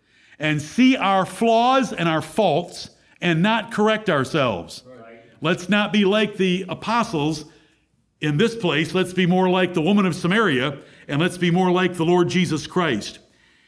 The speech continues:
Speaker 1: Jesus said in verse thirty-two, "I have meat to eat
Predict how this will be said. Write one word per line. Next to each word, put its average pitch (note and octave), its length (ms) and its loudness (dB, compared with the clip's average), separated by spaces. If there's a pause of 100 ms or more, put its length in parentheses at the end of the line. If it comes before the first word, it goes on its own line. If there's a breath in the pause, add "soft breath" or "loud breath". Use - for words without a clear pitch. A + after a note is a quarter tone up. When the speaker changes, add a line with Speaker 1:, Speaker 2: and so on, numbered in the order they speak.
(160 soft breath)
Speaker 1:
Jesus A#3 540 2
said F#3 220 2
in E3 140 0
verse G3 240 2
thirty-two, F3+ 840 2 (260 loud breath)
"I A3 240 2
have G3+ 360 0
meat G3 480 2 (340 soft breath)
to E3+ 100 2
eat G3+ 480 2